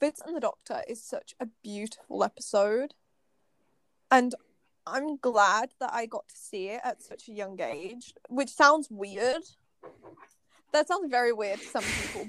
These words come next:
but I was, like, seven when this aired, and obviously I was a big viewer at this point in time. And this was one of the first times I'd ever really seen mental health at that extent. And it was like,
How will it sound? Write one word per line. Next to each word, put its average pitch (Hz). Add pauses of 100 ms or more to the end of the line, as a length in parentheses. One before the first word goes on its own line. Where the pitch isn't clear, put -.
(120)
but - (140)
I 247
was, 339
like, 339
seven 208
when 214
this 220
aired, 214
and 208 (260)
obviously 220
I 190
was 202
a 196 (220)
big 196 (540)
viewer 202
at -
this -
point -
in 196
time. 226 (440)
And 262
this 285
was 311
one 277
of 254
the 226 (120)
first 233
times 226
I'd 226
ever 226
really 220
seen 196 (600)
mental 226
health 214 (120)
at - (120)
that 196
extent. - (1700)
And 247 (280)
it 262
was 254
like, 226